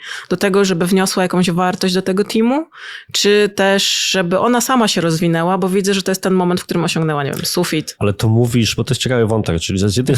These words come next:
Speaker 2: strony musi być odpowiednio wysoki poziom merytoryczny, ale nawet ważniejsze dla ciebie jest wszystko, co się dzieje komunikacyjnie.
Speaker 1: Dokładnie.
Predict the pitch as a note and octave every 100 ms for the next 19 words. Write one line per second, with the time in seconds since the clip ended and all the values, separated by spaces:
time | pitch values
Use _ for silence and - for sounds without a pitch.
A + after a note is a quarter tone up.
0 | D#3+ A#2+ G#2+ A#2 - A2 - - G2+ A2
1 | A2+ G2+ - G2+ G2+ G2+ F#2+ F#2 F2+ F2
2 | F2 F#2 - B2+ G#2 G#2 G2+ G2+ G#2 C3
3 | A#2+ G#2+ F#2+ F2+ G#2 A2 - E2+ D#2+ -
4 | D#2 F#2+ B2 G2+ - - - - - -
5 | G#2+ A2+ G#2+ - A2 G#2+ G#2 F#2 - B2
6 | F2 D2+ D2 - F#3+ F3 D#3